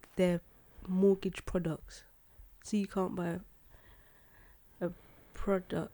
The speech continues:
a, a mortgage from certain lenders at, in the current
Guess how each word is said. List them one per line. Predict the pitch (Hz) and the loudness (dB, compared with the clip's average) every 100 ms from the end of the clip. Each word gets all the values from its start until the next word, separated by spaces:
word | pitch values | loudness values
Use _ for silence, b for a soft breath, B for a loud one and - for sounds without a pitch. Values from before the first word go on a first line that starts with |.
| - | -6
a, | 180 - - | -6 -6 -4
a | |
mortgage | 185 185 190 190 190 170 - | 2 4 6 8 8 6 -2
from | 165 | -2
certain | 165 165 - 170 165 | 0 -2 -2 -2 0
lenders | 165 160 156 - | 0 -2 -4 -4
at, | - - - | -6 -6 -4
in | 160 165 | -2 -2
the | |
current | - 180 165 | -2 -2 0